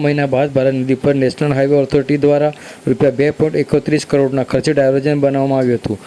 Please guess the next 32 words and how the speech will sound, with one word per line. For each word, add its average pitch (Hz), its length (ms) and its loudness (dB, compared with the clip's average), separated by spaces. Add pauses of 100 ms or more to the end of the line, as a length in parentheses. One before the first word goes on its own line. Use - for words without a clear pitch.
(320)
આજરોજ 131 340 2
પંથકમાં 135 480 -2
પડેલા 135 300 0
વરસાદને 143 520 -2
પગલે 147 300 0
બારજ 143 280 0
નદીમાં 143 340 0
આવેલા 147 340 2
સામાન્ય 147 440 -2
પૂરમાં 151 360 0 (320)
ડાયવર્ઝન 143 560 0
ધોવાઈ 135 280 2
ગયું 127 220 2
છે. 107 140 -2 (360)
ડાયવર્ઝન 131 480 2
બનાવનાર 139 420 2
એજન્સી 139 380 0
ખૂબ 135 200 -2
જ, 135 60 -6 (1040)
દ્વારા 143 320 0
ખૂબ 139 160 0 (100)
જ 151 100 0
હલકી 143 340 -2
કક્ષાનું 147 440 -2
કામ 139 220 -2
કર્યું 147 220 2
હોવાનું 147 280 0
કારણે 147 220 0 (100)
સામાન્ય 143 340 0
વરસાદમાં 143 460 0
જ 127 80 -6
બારજ 139 200 2